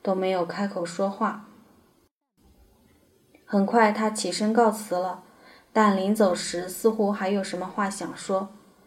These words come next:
他在门口站了一会儿，突然伸进怀里最深处的地方，掏出一样东西给我。我接过一看，居然是他的身份证。又把这身份证两面都看了，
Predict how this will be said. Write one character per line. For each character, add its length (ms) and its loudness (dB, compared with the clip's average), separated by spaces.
他 140 2
在 160 6
门 260 2
口 300 2
站 240 2
了 80 0
一 140 -8
会 180 -6
儿， 140 -12
突 140 8
然 300 6
伸 220 2
进 220 4
怀 300 -2
里 180 -2
最 220 4
深 280 2
处 140 4
的 100 2
地 160 -8
方， 380 -8
掏 180 0
出 160 -2
一 120 2
样 200 0
东 180 0
西 200 -6
给 180 0
我。 300 -4
我 120 -4
接 200 2
过 120 2
一 160 -4
看， 520 -6
居 100 -2
然 180 2
是 160 -4
他 160 -4
的 120 -2
身 240 -2
份 200 0
证。 200 -2
又 160 12
把 160 6
这 140 -2
身 260 2
份 160 4
证 260 6
两 220 -2
面 300 0
都 120 2
看 360 -4
了， 200 -10